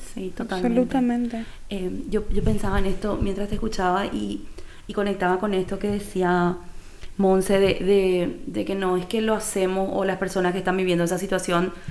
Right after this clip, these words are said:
Speaker 1: se quedan ahí porque quieren. Y, y ahí traigo esta frase que se hizo muy, eh, así como bandera en muchas, en, en muchos momentos de la lucha feminista, que a mí nunca me copó. Eh, el amiga date cuenta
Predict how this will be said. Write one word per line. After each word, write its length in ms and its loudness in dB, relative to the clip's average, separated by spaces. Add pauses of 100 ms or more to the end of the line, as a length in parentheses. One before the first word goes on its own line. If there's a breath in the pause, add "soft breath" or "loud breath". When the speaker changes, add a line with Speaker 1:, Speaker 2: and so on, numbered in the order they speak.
(140 loud breath)
Speaker 1:
se 160 -2
quedan 240 4
ahí 140 6
porque 300 -2
quieren. 380 2
Y, 180 -6 (460 loud breath)
y 120 2
ahí 200 4
traigo 380 0
esta 220 -4
frase 760 -4
que 180 -4
se 100 -2
hizo 260 -2
muy, 460 0 (600 soft breath)
eh, 560 0 (360)
así 180 -10
como 160 -2
bandera 540 4
en 100 2
muchas, 460 0 (540 loud breath)
en, 220 -2
en 120 2
muchos 260 2
momentos 560 4
de 80 4
la 100 4
lucha 280 0
feminista, 760 0 (720 soft breath)
que 80 -6
a 40 0
mí 100 4
nunca 240 2
me 120 2
copó. 340 -6 (640 loud breath)
Eh, 320 2
el 120 6
amiga 280 6
date 200 4
cuenta 460 0